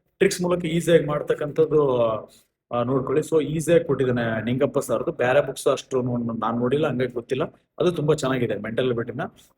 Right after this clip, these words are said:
ಆ, day by day by ಸಾಲ್ವ್ ಮಾಡ್ಕೊಂತ ಹೋಗ್ರಿ. ಅಂದ್ರೆ ನಿಮಗೆ ನೀವೇ ಚಾಲೆಂಜ್ ಮಾಡ್ಕೊಳ್ಳಿ. ಈ ಸರ್ತಿ ಹತ್ತು ಮೆಂಟಲ್ ಎಬಿಲಿಟಿ ಕೇಳಿದ್ರೆ ನಾನು ಒಂದ್ ಐದು ಸರಿ ಮಾಡ್ತೀನಿ, ಆರು ಸರಿ ಮಾಡ್ತೀನಿ ಅಂತ ನೀವು ನಿಮಗೆ ಆ ತರ, ಆ, ಮನ್ಸಲ್ಲಿ ಅನ್ಕೊಂಡು ಆ ತರ ಪ್ರಾಕ್ಟೀಸ್ ಮಾಡ್ತಾ ಹೋಗ್ರಿ. ನಿಜವಾಗ್ಲೂ ಮೆಂಟಲ್ ಎಬಿಲಿಟಿ, ಎಲ್ಲ ಮೆಂಟಲ್ ಎಬಿಲಿಟಿ ಟಫ್ ಇರಲ್ಲ. ಮತ್ತೆ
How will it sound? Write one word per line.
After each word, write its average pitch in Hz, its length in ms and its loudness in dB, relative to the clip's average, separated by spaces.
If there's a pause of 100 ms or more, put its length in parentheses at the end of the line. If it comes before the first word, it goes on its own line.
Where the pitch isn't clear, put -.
(120)
ಆ, 123 280 0
day 151 480 4
by 175 140 4
day 165 160 2
by 170 120 4
ಸಾಲ್ವ್ 151 280 2
ಮಾಡ್ಕೊಂತ 143 300 0
ಹೋಗ್ರಿ. 135 160 2
ಅಂದ್ರೆ 165 160 0
ನಿಮಗೆ 160 200 0
ನೀವೇ 170 200 4
ಚಾಲೆಂಜ್ 151 340 2
ಮಾಡ್ಕೊಳ್ಳಿ. 123 360 0
ಈ 127 60 -4
ಸರ್ತಿ 135 260 -4
ಹತ್ತು 127 340 0
ಮೆಂಟಲ್ 131 280 0
ಎಬಿಲಿಟಿ 127 240 0
ಕೇಳಿದ್ರೆ 127 280 0 (320)
ನಾನು 127 140 -2
ಒಂದ್ 123 140 0
ಐದು 135 160 4
ಸರಿ 131 160 0
ಮಾಡ್ತೀನಿ, 117 340 -2
ಆರು 120 300 0
ಸರಿ 120 180 0
ಮಾಡ್ತೀನಿ 120 400 -2
ಅಂತ 123 180 -4
ನೀವು 139 280 -2
ನಿಮಗೆ 127 340 -4
ಆ 110 240 0
ತರ, 120 160 -4 (640)
ಆ, 110 120 -6
ಮನ್ಸಲ್ಲಿ 127 420 0
ಅನ್ಕೊಂಡು 156 380 2
ಆ 180 80 6
ತರ 131 140 0
ಪ್ರಾಕ್ಟೀಸ್ 120 420 -4
ಮಾಡ್ತಾ 127 220 -2
ಹೋಗ್ರಿ. 123 420 0
ನಿಜವಾಗ್ಲೂ 143 400 2
ಮೆಂಟಲ್ 131 280 0
ಎಬಿಲಿಟಿ, 127 220 0
ಎಲ್ಲ 120 220 4
ಮೆಂಟಲ್ 143 300 2
ಎಬಿಲಿಟಿ 139 340 -4
ಟಫ್ 123 220 -4
ಇರಲ್ಲ. 120 200 2 (500)
ಮತ್ತೆ 120 540 2